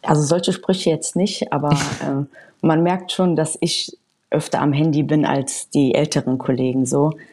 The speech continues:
Speaker 1: Aber man, also diesen starken Altersunterschied, den merkt man tatsächlich nicht. Bei uns harmonisiert sich das alles.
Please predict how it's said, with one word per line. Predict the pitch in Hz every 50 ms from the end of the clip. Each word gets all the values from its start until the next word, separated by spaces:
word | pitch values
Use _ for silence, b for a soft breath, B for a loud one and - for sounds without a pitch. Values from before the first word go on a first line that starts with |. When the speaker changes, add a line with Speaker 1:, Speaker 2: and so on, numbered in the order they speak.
| B B B B B B B B _ _
Speaker 1:
Aber | - 147 143 147 147
man, | 147 147 139 143 127 -
also | - 147 139 139
diesen | 135 143 139 143
starken | - - 165 165 - 151
Altersunterschied, | - 156 160 - 147 - 160 147 160 147 - 160 - 156
den | 147 147
merkt | 151 151 - -
man | 151 143
tatsächlich | - 147 - - 147 - - 156 -
nicht. | - 175 -
Bei | - 139
uns | 151 160 151 -
harmonisiert | - 151 147 139 135 131 156 165 -
sich | - - -
das | - 170 - -
alles. | - 165 165 160 165 165 -